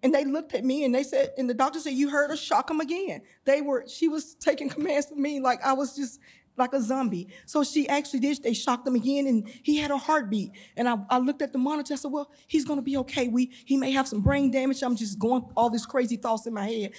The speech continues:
"Well, he may have brain damages. He'll be okay." And then he flatlined again and they shocked him up for the final time. And that's when <clears throat> blood started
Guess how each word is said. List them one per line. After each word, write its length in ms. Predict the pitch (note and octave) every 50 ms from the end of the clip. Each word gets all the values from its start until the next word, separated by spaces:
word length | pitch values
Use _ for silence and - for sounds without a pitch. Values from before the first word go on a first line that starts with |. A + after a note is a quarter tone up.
| - - -
"Well, 140 | - C4 C#4
he 100 | C#4 D4+
may 160 | B3+ D4 D4
have 220 | B3+ A#3+ - G3+ F3+
brain 240 | A#3 B3 B3+ A#3+
damages. 400 | G#3 B3 B3+ B3 A#3+ - B3 A#3
He'll 160 | A#3+ C#4+ D4+ C4+
be 160 | D4+ D4 C#4+
okay." 420 | C4+ C#4+ - G#3+ G3+ G#3+ - - - _ - - - - - - - - - - - - - -
And 120 | G#3+ G#3+
then 140 | B3+ D4 C#4+
he 160 | B3+ - C#4 - - -
flatlined 480 | C4+ B3 A#3+ - - C4 B3+ B3+ B3+ A#3+
again 400 | G3 G3+ B3+ C4+ C4 B3+ B3 B3+
and 140 | - A#3+ B3
they 80 | A#3
shocked 400 | A3+ - - - B3+ B3 B3+ -
him 100 | B3+ G#3
up 240 | G#3+ G#3+ G#3+ - _
for 80 | - A3+
the 60 | G#3
final 340 | G3+ - A3+ A3 A3 G#3+ A3
time. 360 | - - B3 A#3 A3+ A#3 G3+
And 100 | F#3+ F3+
that's 300 | F#3 G3+ G#3+ A#3 - -
when 320 | C4+ C#4 A3 A3+ A3+ - - _ -
<clears throat> 360 | - - B3 G3+ - - - - - _ - - _ _ _ _ _
blood 360 | - F#3+ G3+ A3+ C4 C4 B3 B3+
started 340 | - - A3 G3 G3 G3